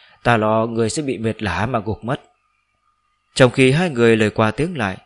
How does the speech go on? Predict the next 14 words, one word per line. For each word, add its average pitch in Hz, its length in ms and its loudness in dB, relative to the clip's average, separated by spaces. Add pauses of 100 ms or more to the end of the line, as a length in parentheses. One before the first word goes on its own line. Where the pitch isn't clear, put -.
(120)
thì 120 120 0
cũng 135 200 -6
âm 185 160 -4
thầm 113 240 -4
bộc 104 140 -4
phát, 117 220 -8 (640)
cùng 117 160 4
phân 113 220 -2
cao 104 200 0
thấp. 147 220 -6 (520)
Người 127 220 6
đuổi 107 240 2
ta 110 200 -2
theo, 120 300 -2